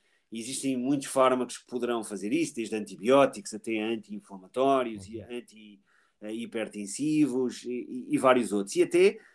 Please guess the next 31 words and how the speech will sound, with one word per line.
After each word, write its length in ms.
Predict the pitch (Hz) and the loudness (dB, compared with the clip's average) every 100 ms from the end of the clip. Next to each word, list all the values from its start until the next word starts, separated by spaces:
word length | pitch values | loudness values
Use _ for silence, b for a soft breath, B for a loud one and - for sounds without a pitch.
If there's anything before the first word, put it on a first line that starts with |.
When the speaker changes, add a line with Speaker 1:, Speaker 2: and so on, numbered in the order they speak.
| B | B
Speaker 1:
por 120 | 165 | 0
exemplo, 640 | 165 123 143 151 185 196 | 0 2 2 2 0 0
há 60 | 151 | 2
alguns, 720 | 139 131 123 143 139 123 - 123 | 0 -2 -2 -4 -2 -4 -8 -6
eh, 720 | 120 117 113 113 110 107 104 | -4 -2 -4 -4 -4 -4 -2
alguns 320 | 113 120 123 | 0 0 -2
suplementos, 520 | 120 104 107 120 160 - | -10 -10 -8 -4 -4 -6
como 140 | 127 | -6
é 40 | 120 | -4
o 40 | |
caso 220 | 127 113 | -2 -4
do 80 | 104 | -6
cava-cava 840 | 127 117 104 123 135 139 120 120 - _ _ _ | -4 -4 -4 -8 -4 -4 -4 -8 -10 _ _ _
e 100 | 123 | -8
da 80 | 123 | -2
erva 360 | 127 127 110 | 0 -2 -4
de 100 | 123 | -8
São 160 | 123 127 | -8 -8
João, 300 | 113 131 175 | -4 -2 -2
também 200 | 175 175 | -4 -6
poderão 320 | 156 147 151 | -6 -4 0
aumentar 460 | 151 147 131 139 135 | 0 -2 -4 -2 -2
a 40 | |
degradação 640 | 123 123 131 123 - 123 110 b b b | -2 -2 -2 -4 -4 -6 -6 b b b
da 100 | 131 | -6
vitamina 420 | 123 135 127 123 | -4 -4 -4 -2
D. 140 | 104 101 | -2 -4
Depois 220 | - 170 | -4 0
temos 240 | 196 170 | 0 4
a 60 | 175 | 6
obesidade. 680 | 165 123 135 123 101 82 | 4 4 2 2 0 -6